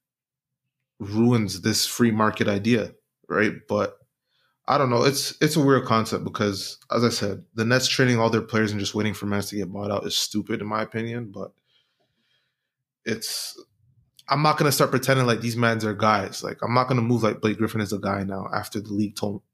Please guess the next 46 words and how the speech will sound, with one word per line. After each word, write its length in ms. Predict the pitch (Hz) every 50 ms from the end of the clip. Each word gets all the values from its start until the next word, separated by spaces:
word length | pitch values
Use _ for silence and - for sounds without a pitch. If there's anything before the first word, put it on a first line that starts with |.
| _
after 240 | 107 107 101 - 110
the 60 | 101 104
league, 300 | 104 117 120 117 117 - _ _ _ _ _ _ _ _ _ _ _ -
including 500 | 147 147 - - 240 226 196 175 170 180
me, 200 | 185 170 165 170
went 240 | 135 139 139 139
on 120 | 131 127 120
a 60 | 110
Blake 280 | 101 98 120 127 123 -
Griffin 280 | 117 117 117 117 107
is 120 | 101 95 104
washed 420 | 101 98 98 98 - - - -
tour. 140 | - - - _ _ _ _ _ _ _ _ _ _ _
When 120 | - 123 131
he 60 | 127
catches 320 | 131 165 165 160 165 135
a 60 | 131 117
dunk, 360 | 107 120 120 113 107 104 - - - - - _ _ _
uh, 60 | - - -
yeah, 180 | 156 170 170 175
we 100 | 180 175
made 220 | 156 160 151 143
jokes 280 | 113 123 135 139 - -
that 140 | 123 107 107
Blake 180 | 123 127 113
Griffin 280 | 117 127 123 - 120 -
can't 280 | - 135 117 - -
dunk. 200 | 98 113 104 95 - _ _ _
Obviously, 440 | 147 160 175 160 180 165 - 175 170
he 60 | 139
could 180 | - - - 117
dunk 180 | 135 135 131
a 60 | 131
basketball. 580 | 117 120 117 117 - - 113 - - 87 - _ _ _ _ _ _ _ _ _ _ _ _ _ _ _ _ _ _ _ _ _ _ _ _ _ - - - _ _ _ -
Like, 120 | 131 139
if 180 | 156 147 135 180
you 140 | 190 175 147
genuinely 480 | 127 127 131 170 180 180 180 180 170 165
thought 220 | 160 170 156 156 147
that 60 | 143
was 140 | 151 147 135
in 80 | 135 120
question, 340 | - 151 143 - - 139 131
you're 100 | 127 120
an 80 | 117
idiot, 280 | 120 127 110 95 -